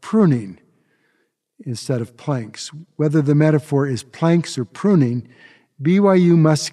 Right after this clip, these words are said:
engage in the discipline of ongoing reallocation of resources.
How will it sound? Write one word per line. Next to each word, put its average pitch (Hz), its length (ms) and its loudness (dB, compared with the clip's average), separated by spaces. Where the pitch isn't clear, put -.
engage 139 720 0
in 147 180 0
the 135 100 0
discipline 131 680 -2
of 127 200 -10
ongoing 165 760 0
reallocation 131 1000 -2
of 117 140 -12
resources. - 800 -10